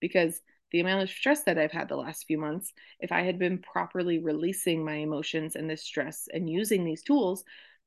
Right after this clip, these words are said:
I would have been crying a lot because I would have been releasing it. And I wasn't. <laughs> And so this is just all these, th-, this is all stuff I've realized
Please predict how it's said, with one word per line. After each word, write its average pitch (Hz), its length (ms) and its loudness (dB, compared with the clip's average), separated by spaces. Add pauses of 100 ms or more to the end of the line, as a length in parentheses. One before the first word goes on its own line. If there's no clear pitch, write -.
(420)
I 190 60 4
would 233 160 6
have 226 60 -6
been 180 120 0
crying 185 340 -4
a 143 60 -12
lot 180 300 -4 (100)
because 165 280 -6
I 160 100 0
would 156 160 -2
have 160 140 -10
been 147 340 -8 (440)
releasing 170 600 2
it. - 160 -12 (1300)
And 165 240 0
I 160 80 -8
wasn't. 202 540 -4 (560)
<laughs> 277 80 8 (920)
And 190 840 4 (1400)
so 214 140 -2
this 226 200 4
is 214 100 0
just 190 140 -2
all 175 120 2
these, 165 220 0
th-, - 240 -4 (100)
this 185 180 -6
is 196 100 -4
all 214 100 -2
stuff - 240 -6
I've 156 180 -2
realized 160 640 -2